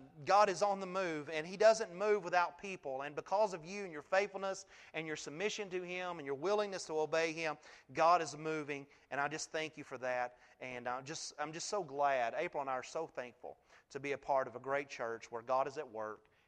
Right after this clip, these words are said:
and God is touching the lives of people. And I hope you feel the same way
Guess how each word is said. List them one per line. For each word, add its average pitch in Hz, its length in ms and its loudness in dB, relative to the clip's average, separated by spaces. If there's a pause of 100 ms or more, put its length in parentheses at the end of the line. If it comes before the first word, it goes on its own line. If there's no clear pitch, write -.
and 104 140 -14
God 127 180 2
is 135 120 -12
touching 131 280 -8
the 120 80 -6
lives 113 320 -2
of 107 140 -20
people. 101 380 -18 (420)
And 120 300 -6
I 131 140 4
hope 151 260 0
you 156 80 -12
feel 135 240 -8
the 135 80 -14
same 139 320 -8
way 123 340 -4